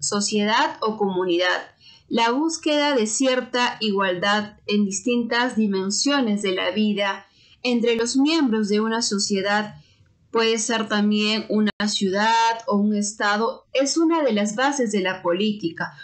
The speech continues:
porque consideramos el establecimiento de prioridades y esto en su organización social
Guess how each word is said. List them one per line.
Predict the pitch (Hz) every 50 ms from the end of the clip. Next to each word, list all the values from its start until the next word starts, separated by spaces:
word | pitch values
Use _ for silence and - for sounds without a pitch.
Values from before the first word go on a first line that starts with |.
| - _ _
porque | - 254 254 254 247 240
consideramos | 240 254 262 247 262 254 247 240 233 233 262 302 330 339 330 320 320 240
el | 226 214
establecimiento | 220 214 - 214 202 202 202 202 - 214 208 226 233 233 208 226 233
de | 214 220 208
prioridades | 208 - 196 196 190 185 185 202 226 226 226 214 208 - - -
y | 202 220
esto | 254 285 294 277 - - 220
en | 208
su | 208 208
organización | 196 190 190 185 185 185 185 185 180 - - 214 220 226
social | 214 - 196 180 180 - - - 214 202 208 262 320 311